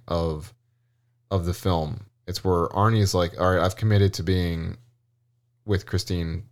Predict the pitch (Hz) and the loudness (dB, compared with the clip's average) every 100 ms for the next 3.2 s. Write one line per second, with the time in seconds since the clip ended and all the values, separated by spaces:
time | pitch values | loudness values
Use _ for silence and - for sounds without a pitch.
0 | - 85 85 78 82 78 78 78 78 78 | -8 -4 -4 -2 0 0 -2 -4 -6 -6
1 | 98 85 73 87 80 78 78 76 76 78 | -2 -2 -2 -4 -4 -4 -4 -4 -4 -4
2 | 82 82 80 78 85 82 87 87 87 80 | -2 -2 -2 -4 -6 -4 -4 -2 -2 -2
3 | 76 | -4